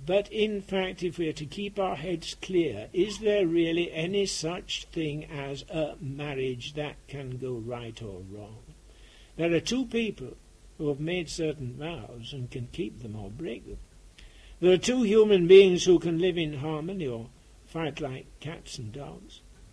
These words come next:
But if they choose to quarrel, is there in any sense a thing that has broken down?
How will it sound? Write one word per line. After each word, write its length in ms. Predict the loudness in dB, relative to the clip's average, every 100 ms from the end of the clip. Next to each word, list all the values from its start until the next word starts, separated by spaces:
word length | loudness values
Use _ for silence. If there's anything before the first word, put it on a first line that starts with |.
| -20 -20 -8 -2
But 160 | 0
if 260 | 2 2 0
they 280 | 2 2 0
choose 420 | 2 2 2 0
to 100 | -6
quarrel, 460 | -4 -6 -4 -4 4
is 260 | 4 4
there 220 | 2 2 2
in 160 | 2
any 220 | 0 0
sense 460 | 0 -2 -4 -4 -8
a 160 | -6 -8
thing 600 | -8 2 2 2 -2 -8
that 160 | -8 -8
has 140 | -8
broken 520 | -6 -6 -6 -8 -10
down? 300 | -8 -10 -12